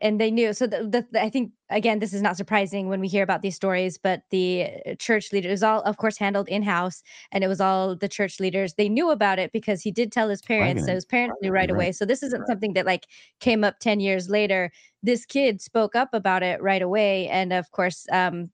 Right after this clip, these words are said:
Speaker 1: you know, nothing was done, which is why he ended up speaking up again later as an adult, even though it had been mostly buried and people wanted him to just, you know, leave it in the past, like, move on kind of stuff.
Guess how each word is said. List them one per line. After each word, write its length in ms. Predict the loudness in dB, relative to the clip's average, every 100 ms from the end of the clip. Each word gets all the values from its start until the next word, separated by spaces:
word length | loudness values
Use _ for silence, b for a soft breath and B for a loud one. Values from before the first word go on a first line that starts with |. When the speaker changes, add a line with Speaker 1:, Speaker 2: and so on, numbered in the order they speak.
| -6
Speaker 1:
you 100 | -2
know, 160 | 0 0
nothing 480 | -2 -2 -6 -4
was 200 | -4 -4
done, 300 | 0 0 0
which 120 | -2 -2
is 100 | 0
why 100 | 2
he 80 |
ended 180 | 2 0
up 120 | -2
speaking 320 | -4 -4 0 0
up 120 | 0
again 300 | -2 -2 0
later 420 | 2 2 0 -2 b b b
as 200 | 0 2
an 80 | -2
adult, 500 | -2 0 2 2 -2 -4
even 300 | -4 -2 2
though 420 | 2 2 0 0
it 160 | 0 0
had 180 | -2 -6 _ _ _
been 200 | 0 2
mostly 360 | 2 0 -2 -2
buried 360 | 0 0 0
and 120 | -2 -4
people 260 | -2 0
wanted 300 | 2 0 0
him 160 | -2 -4
to 100 | -4
just, 220 | -6 -6
you 140 | -2 2
know, 100 | 2
leave 220 | 2 0
it 60 |
in 120 | -2 -2
the 80 |
past, 420 | 0 2 2 0 -2
like, 220 | -2 -2
move 160 | 0
on 220 | 0 0 -2
kind 180 | -4
of 80 | -4
stuff. 260 | -2 -2